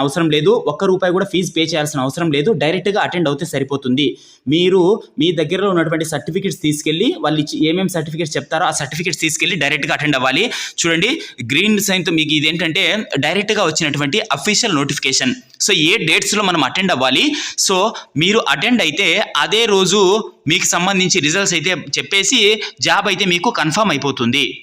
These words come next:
కాబట్టి, so, వీలైనంత వరకు ఎవరికి పాసిబిలిటీ ఉంటే వాళ్ళు అటెండ్ అవ్వడానికి ట్రై చేయండి. So, నోటిఫికేషన్ గురించి నేను ఇప్పుడు మీకు క్లియర్గా చెప్తాను. టెన్త్ క్లాస్ చదివిన వాళ్ళు, డిగ్రీ చదివిన వాళ్ళు, ఒకవేళ డిగ్రీలో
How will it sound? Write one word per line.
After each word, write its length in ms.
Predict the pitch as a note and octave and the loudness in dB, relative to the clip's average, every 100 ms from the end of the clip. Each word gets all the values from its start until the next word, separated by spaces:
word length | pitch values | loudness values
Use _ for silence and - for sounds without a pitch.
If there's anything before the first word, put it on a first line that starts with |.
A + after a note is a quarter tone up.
| - | -8
కాబట్టి, 360 | C#3 D#3 F3 A#3 G#3 A#3 - - | -4 -2 0 2 2 0 -8 -6
so, 60 | - E3 B2+ | -2 0 0
వీలైనంత 440 | A3+ B3 F#3+ F#3 F3+ | 0 2 0 0 0
వరకు 240 | F3 A3 F#3+ G3 | 0 4 4 4
ఎవరికి 280 | D#3 E3+ F3 E3 - D3 - | 2 0 0 -2 -2 -6 0
పాసిబిలిటీ 400 | D#3+ F#3+ F#3+ F3+ E3+ | 0 0 0 0 0
ఉంటే 100 | G#3 | 0
వాళ్ళు 120 | E3+ D3 | 0 0
అటెండ్ 220 | E3+ F3 | 0 0
అవ్వడానికి 320 | D3+ D3 D3+ D#3 | 0 0 -2 -2
ట్రై 120 | B2+ C#3+ | -2 0
చేయండి. 300 | D3 C#3+ C#3 A3 | 2 2 2 2
So, 80 | A3 D#3+ | 0 0
నోటిఫికేషన్ 500 | F3 - G3+ G3 E3 | 0 -2 -2 0 0
గురించి 180 | F3 F3+ | 0 0
నేను 120 | F3 D#3 | -2 -2
ఇప్పుడు 160 | D3+ D3 | 0 0
మీకు 160 | D3 C3+ | -2 -4
క్లియర్గా 320 | D3+ F3 F3+ E3 | -2 0 -2 -4
చెప్తాను. 340 | - A#2+ F3 A3+ | -4 -2 0 0
టెన్త్ 160 | E3 - | -2 0
క్లాస్ 200 | F#3 F3+ - | -2 -2 -4
చదివిన 300 | E3 D#3+ E3+ E3 | -2 -2 0 0
వాళ్ళు, 180 | E3 B3+ D3 | 2 0 0
డిగ్రీ 240 | D3+ C#3+ - | 0 0 0
చదివిన 240 | E3 D#3+ D3+ | 0 0 2
వాళ్ళు, 200 | D3+ G#3 - - - - | 2 2 0 -6 -12 -8
ఒకవేళ 200 | D3+ G3+ C#3+ | -2 0 0
డిగ్రీలో 380 | C#3 F#3+ G#3 F3 | -2 0 2 2